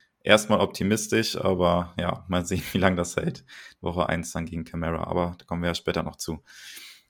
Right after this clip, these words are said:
Ja, kommen wir zur zweiten Frage, ähm, auch auf Instagram gestellt von Burger eins neun null vier. Die geht dann an Chris, die Frage, wer wird in Woche eins unsere Returner sein oder unsere Returner sein?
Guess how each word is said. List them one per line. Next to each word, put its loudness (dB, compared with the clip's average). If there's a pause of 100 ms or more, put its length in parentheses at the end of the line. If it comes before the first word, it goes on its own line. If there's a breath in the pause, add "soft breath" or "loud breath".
Ja, 6
kommen 4
wir 6
zur -2
zweiten 4
Frage, 4
ähm, 2
auch 0
auf -8
Instagram -2
gestellt 2
von 0 (160)
Burger 2
eins 0
neun 2
null 2
vier. 2 (380)
Die -4
geht 2
dann 2
an 0
Chris, 0
die -2
Frage, 2
wer 8
wird 4
in -2
Woche 0
eins 0
unsere 0 (140)
Returner 4
sein 0
oder 0
unsere 2
Returner -2
sein? -10